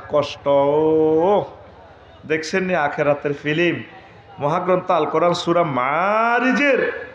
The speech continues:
চার নম্বর আয়াতে দেখাইল, পৃথিবীর কেউ এটা চাইল না। কোরআনে কারিমের এই নিয়ামত বিশ্ববাসী কেউ পড়ল না,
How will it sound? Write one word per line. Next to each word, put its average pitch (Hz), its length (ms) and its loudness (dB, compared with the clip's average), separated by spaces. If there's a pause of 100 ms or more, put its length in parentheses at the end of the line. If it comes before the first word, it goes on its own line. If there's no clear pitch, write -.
(100)
চার 143 280 -2
নম্বর 151 260 -2
আয়াতে 139 360 0
দেখাইল, 123 460 -2 (760)
পৃথিবীর 214 460 0 (120)
কেউ 403 260 2
এটা 214 180 0
চাইল 147 300 0
না। 113 180 -6 (1500)
কোরআনে 190 300 0
কারিমের 262 460 0
এই 220 140 2
নিয়ামত 214 460 0 (1000)
বিশ্ববাসী 220 600 0 (140)
কেউ 277 260 0
পড়ল 170 300 2
না, 143 180 0